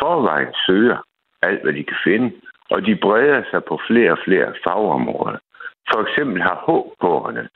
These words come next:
jo været ude at sige, at de synes faktisk ikke, det er i orden, at man,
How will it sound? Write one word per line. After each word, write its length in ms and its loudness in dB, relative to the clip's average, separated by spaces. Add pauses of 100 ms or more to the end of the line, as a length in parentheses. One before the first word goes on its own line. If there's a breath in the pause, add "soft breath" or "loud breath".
(260 loud breath)
jo 120 4
været 160 2
ude 300 4
at 140 0
sige, 200 4
at 120 0
de 100 2
synes 340 2
faktisk 500 -6
ikke, 380 2
det 120 2
er 40 4
i 60 6
orden, 460 0 (460 loud breath)
at 220 -2
man, 260 0